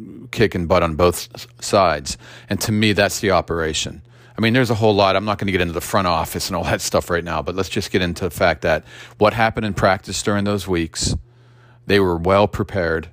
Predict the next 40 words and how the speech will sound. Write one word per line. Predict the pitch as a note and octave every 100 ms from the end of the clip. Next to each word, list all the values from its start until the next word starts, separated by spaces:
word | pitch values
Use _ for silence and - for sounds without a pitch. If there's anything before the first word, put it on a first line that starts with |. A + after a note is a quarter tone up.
| _ _ _ _ _ _ _ -
and | E2+
they | D#2+
played | - G2 E2 C#2+
great. | D#2+ E2+ E2+ C#2+ D2 - - _ _ -
And, | C3+ D3
and | A#2+
a |
part | G2 A#2+ A2
of |
that's | G2+ -
a |
tribute | - A2 G2+
to | G#2
the |
coaching, | G2+ A2 G2 - F2
but | F2
a |
part | E2+ - G#2 F#2+
of |
that | F2 E2+
is | E2
a |
tribute | - G#2 E2+ D#2
to |
the | E2+
talent | E2 F#2+ F2+ E2 D#2 - - - -
and | F#2
the | E2+
experience | - - G2+ F2+ D#2+ E2+ - - -
in |
the | -
players. | - E2 E2+ -
But | F2
that's | G2+ G2 - - - - -
personnel, | - A#2 - A2+ G#2 G#2
operation, | F#2 F#2 A2 G2 F#2 - F#2
and | -
then | F#2+
finally | F2 G2+ F#2 F2+
strategy. | - - F2+ E2 D#2+ -